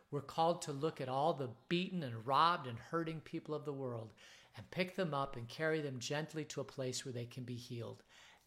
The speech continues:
That is what a loving disciple is. And that's what we've been called to do. So Jesus gives us this command, "Go and make disciples of all nations." How do we do that?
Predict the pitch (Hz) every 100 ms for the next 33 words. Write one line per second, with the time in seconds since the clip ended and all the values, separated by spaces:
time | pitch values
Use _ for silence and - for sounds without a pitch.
0 | - 139 139 - - 139 123 120 127 -
1 | - 123 123 123 120 117 - 117 117 113
2 | 113 110 - - - - - 120 139 -
3 | 151 131 123 123 120 135 127 - 127 120
4 | 107 - _ - _ - 135 120 165 170
5 | 156 - - 165 160 165 - 160 127 -
6 | - 135 170 220 202 - - _ - 160
7 | 196 165 160 160 143 - 156 160 165 135
8 | 131 143 151 160 160 - 110 - 156 190
9 | 190 190 208 233 240